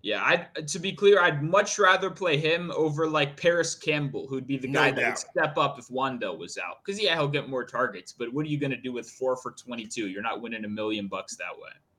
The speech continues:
Speaker 2: No, uh-uh, you're definitely not gonna win a mil, uh, with that four for twenty-two, you know what I'm saying, as you mentioned.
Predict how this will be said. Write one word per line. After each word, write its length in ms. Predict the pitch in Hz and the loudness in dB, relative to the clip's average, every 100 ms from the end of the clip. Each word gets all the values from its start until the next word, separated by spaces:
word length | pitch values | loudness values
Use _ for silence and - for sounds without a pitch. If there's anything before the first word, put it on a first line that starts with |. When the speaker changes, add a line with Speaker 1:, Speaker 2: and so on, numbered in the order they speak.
| _ 120 | _ -10
Speaker 2:
No, 280 | 123 117 | -6 -4
uh-uh, 300 | 110 107 95 | -4 -6 -8
you're 140 | 95 98 | -12 -8
definitely 380 | 101 107 107 101 | -6 -6 -8 -10
not 200 | 95 92 | -12 -12
gonna 160 | 95 | -12
win 180 | 95 92 | -12 -12
a 40 | |
mil, 360 | 87 95 90 87 _ _ _ - | -14 -12 -12 -16 _ _ _ -4
uh, 160 | 104 | -2
with 80 | 95 | -2
that 160 | 110 98 | -2 -4
four 220 | - 110 | -2 -4
for 100 | 104 | -4
twenty-two, 520 | - 117 98 - 110 87 | -6 -6 -6 -6 -8 -6
you 120 | 101 | -6
know 80 | 101 | -4
what 100 | 98 | -6
I'm 60 | |
saying, 260 | 92 107 101 | -4 -2 -2
as 180 | 98 92 | -4 -6
you 60 | |
mentioned. 420 | 95 104 104 98 | -4 -2 -2 -4